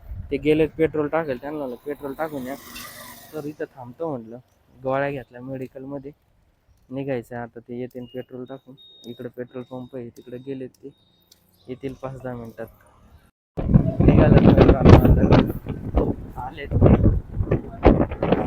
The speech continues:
सगळ्यांना गाडी चालवली, पाठीमागं बसलो आज, गाडी चालवतात ते. अजून टाकळीमध्ये जे जाऊ आता, लगेच टाइमच लागून जाऊ पुढं.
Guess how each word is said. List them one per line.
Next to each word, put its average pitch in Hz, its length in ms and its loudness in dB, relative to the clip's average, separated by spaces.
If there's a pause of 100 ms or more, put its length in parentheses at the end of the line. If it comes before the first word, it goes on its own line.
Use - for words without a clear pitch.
(520)
सगळ्यांना - 500 0
गाडी - 320 6
चालवली, - 920 6
पाठीमागं 135 600 -4
बसलो 123 300 -18
आज, 120 320 -12 (1900)
गाडी 117 260 -2
चालवतात 123 720 -8
ते. - 240 -12 (760)
अजून 131 200 -2
टाकळीमध्ये 127 720 -10
जे 123 160 -14 (1160)
जाऊ 117 160 -12
आता, 117 340 -14 (360)
लगेच 127 360 -10
टाइमच 143 360 -4
लागून 143 300 4
जाऊ - 220 4
पुढं. - 500 -6